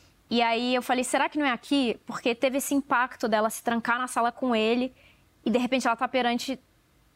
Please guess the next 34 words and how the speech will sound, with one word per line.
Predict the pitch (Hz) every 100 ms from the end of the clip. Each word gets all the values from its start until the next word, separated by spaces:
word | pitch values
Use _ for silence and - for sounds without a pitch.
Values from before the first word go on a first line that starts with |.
| -
Deus | 208 196 220 185 -
pra | 214
ela, | 185 185 185
né? | 220
Até | 214 226
ali. | 214 190 - _ _
Que | - 226
não | 220
é |
mais | 233 226
Deus, | 202 185 -
que | 214
agora | 202 202 202
é |
o | 202
diabo, | 190 202 175 165 175
sei | -
lá | 190
o | 196
que | 202
que | 214
é. | 180 160 - - - - - - _
E | - 294
aí | 294
ela | 302 320
não | 330 359
sabe | - 277 302 311
formular | 311 294 269 240
o |
que | -
dizer | 233 226 240 262
e |
começa | 285 320 285 302
a | 330